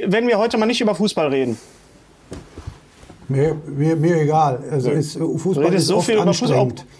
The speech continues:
Speaker 1: obwohl es ja eine Serie gab, die, äh, uns in den letzten Monaten sehr, sehr beglückt hat. Das war Ted Lasso. Die hast du, glaub ich, auch gesehen.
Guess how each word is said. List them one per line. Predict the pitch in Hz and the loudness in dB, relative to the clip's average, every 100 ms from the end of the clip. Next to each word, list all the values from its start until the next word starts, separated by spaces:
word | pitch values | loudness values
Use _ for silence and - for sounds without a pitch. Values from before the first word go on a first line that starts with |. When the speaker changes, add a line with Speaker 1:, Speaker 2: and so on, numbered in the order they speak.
| - - - - - - - | -20 -20 -20 -20 -20 -16 -6
Speaker 1:
obwohl | 175 208 247 | -2 0 0
es | 208 | 0
ja | 185 - | 0 0
eine | 196 233 190 | -2 0 0
Serie | 196 220 190 | 2 2 0
gab, | 170 180 185 | 0 0 -2
die, | 156 165 190 185 | -6 0 2 2
äh, | 175 170 | 2 0
uns | 165 175 - | 0 0 0
in | 175 | 0
den | 170 | 0
letzten | 170 - 190 170 170 | 0 -2 0 0 2
Monaten | 175 180 180 | 0 0 0
sehr, | 160 175 160 | 0 0 2
sehr | 170 | 2
beglückt | 156 143 202 175 | 0 0 -2 -2
hat. | 165 | -2
Das | 160 | 0
war | 170 160 | -2 -2
Ted | 185 170 | -4 0
Lasso. | 160 180 185 | 0 2 0
Die | 160 151 | 0 0
hast | 156 | 0
du, | 156 | -2
glaub | 151 | -2
ich, | 151 | 0
auch | 151 156 | -2 0
gesehen. | 131 120 120 113 | 0 0 0 -2